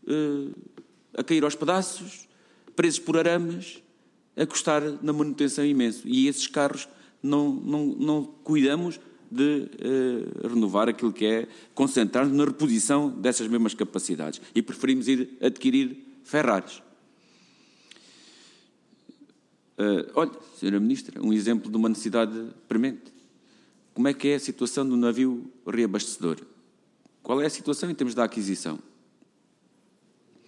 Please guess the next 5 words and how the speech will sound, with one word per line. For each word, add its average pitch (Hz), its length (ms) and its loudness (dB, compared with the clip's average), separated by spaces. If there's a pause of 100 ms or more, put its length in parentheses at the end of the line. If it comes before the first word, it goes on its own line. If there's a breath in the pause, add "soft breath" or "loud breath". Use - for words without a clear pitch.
(1000 loud breath)
Uma 120 240 4
outra 131 340 2
área, 131 260 2
uma 127 140 4
outra 113 600 2